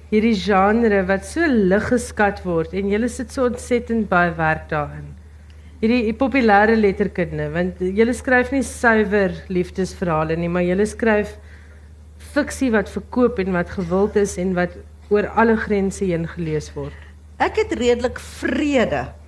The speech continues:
Speaker 2: met allerhande polemieke oor wat is letterkunde en wat se soort goed ek skryf en al so aan. Ek vertel stories.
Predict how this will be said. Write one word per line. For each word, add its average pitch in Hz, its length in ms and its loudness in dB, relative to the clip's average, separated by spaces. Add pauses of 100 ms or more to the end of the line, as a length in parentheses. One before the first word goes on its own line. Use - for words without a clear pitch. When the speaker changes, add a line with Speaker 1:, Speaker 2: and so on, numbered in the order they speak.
(220)
Speaker 2:
met 220 300 2 (160)
allerhande 220 540 4
polemieke 190 800 0
oor 185 200 2
wat 180 280 -2
is 175 120 -6
letterkunde 170 600 -4
en 160 200 -4
wat 165 200 -4
se 175 100 -8
soort 165 320 -4
goed 180 200 -2
ek 165 100 -4
skryf 165 360 -2
en 165 100 -8
al 165 180 -4
so 202 140 -4
aan. 262 80 0 (340)
Ek 381 420 2
vertel 185 440 0
stories. 143 680 -6